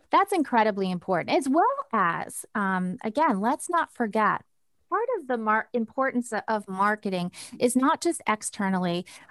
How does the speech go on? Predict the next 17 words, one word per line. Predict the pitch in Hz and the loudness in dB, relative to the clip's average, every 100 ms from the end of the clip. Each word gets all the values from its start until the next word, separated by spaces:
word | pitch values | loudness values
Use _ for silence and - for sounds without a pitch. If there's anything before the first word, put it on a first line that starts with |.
| - | -6
Uh, | 247 277 | -2 0
increasingly, | 277 349 440 523 480 302 | 2 2 2 0 2 2
it's | 269 | 2
important | 277 254 - 262 269 | 2 0 2 2 2
internally, | 254 302 415 - 320 180 - - - | 2 0 -2 -2 -2 -2 -6 -14 -4
how | 262 285 | 0 2
to | 302 285 | 2 0
get | 254 247 277 | 2 2 2
your | - - | 0 4
own | 254 277 311 370 415 - | 6 6 8 6 4 2
<laughs> | 403 - | 0 2
employees, | 285 285 - 269 254 247 269 302 311 320 320 - | 2 2 4 6 6 6 4 4 4 2 -2 -4
leaders, | 233 214 269 302 302 294 294 269 - - - | -4 2 2 4 6 6 4 0 -8 -20 -2
potential | 233 254 254 285 269 | 0 4 2 4 2
future | - 254 285 320 | 2 0 2 4
employees | 311 294 320 294 302 294 294 | 4 2 2 4 4 0 0
excited | 294 - - 277 339 339 285 | 0 0 2 4 4 4 2